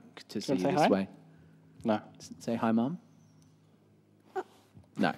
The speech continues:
Speaker 1: Okay,
Speaker 2: Good.
Speaker 1: fair enough. Now, um, you might be wondering why we're kind of conversing in this way, or, sorry, I'm addressing this to everyone now, so let me turn to everyone. Um, so we thought,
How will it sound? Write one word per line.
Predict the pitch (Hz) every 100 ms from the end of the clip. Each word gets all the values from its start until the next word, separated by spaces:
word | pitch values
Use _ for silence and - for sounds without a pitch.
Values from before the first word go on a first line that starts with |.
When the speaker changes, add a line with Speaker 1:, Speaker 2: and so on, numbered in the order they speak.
| -
Speaker 1:
Okay, | 101 135 -
Speaker 2:
Good. | 127
Speaker 1:
fair | 95
enough. | 92 92 - - - - - - - -
Now, | 180 180 175 - 165
um, | 160 165 180
you | 180
might | 208
be | 214
wondering | 180 160 156 151
why | 135 127 127
we're | 123 123 120
kind | 120 - 117
of | 113
conversing | 120 117 131 - 120
in | 113
this | 110 113 -
way, | 107 107 101 110
or, | 110 98 -
sorry, | - 107
I'm | 113
addressing | 113 139 131 120
this | 113
to | -
everyone | 95 92 92 90 -
now, | 90 78
so | 104 - 87 - -
let | 107 104
me | 98 87 - - - _ _ _ -
turn | 117 110
to | 120 107
everyone. | 107 113 104 104 - - - -
Um, | 175 175 170 - - - -
so | - - 190
we | 202 220 285
thought, | 320 320 277